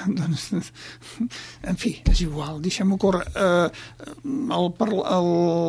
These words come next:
la Constitució del Parlament i la mesa d'edat, doncs, eh, clar, té les seves limitacions, però potser també se'ls hauria dins-, com que se sap quins són els que han de formar la mesa, potser se'ls hauria de formar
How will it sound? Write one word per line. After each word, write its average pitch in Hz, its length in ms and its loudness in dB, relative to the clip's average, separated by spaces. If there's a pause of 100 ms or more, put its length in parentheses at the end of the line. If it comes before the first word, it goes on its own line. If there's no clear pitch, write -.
la 185 100 4
Constitució 202 640 0
del 185 100 0
Parlament 175 480 2
i 175 160 0
la 160 160 2
mesa 170 320 0
d'edat, 180 320 0
doncs, 196 320 2
eh, 151 320 -4 (400)
clar, 180 140 -6 (100)
té 190 160 0
les 180 220 2
seves 185 260 2
limitacions, 180 640 -2 (400)
però 214 300 10 (260)
potser 190 640 4
també 196 320 4
se'ls 185 320 2
hauria 180 440 4
dins-, 180 360 -2
com 185 160 -2
que 180 160 0
se - 160 0
sap 202 320 0
quins 185 400 2
són 185 220 2 (260)
els 170 240 0
que 185 160 -2
han 185 80 2
de 175 160 0
formar 175 400 2
la 170 160 0
mesa, 175 400 0 (160)
potser - 320 4
se'ls 196 240 4
hauria 196 320 4
de 185 160 4
formar 175 320 2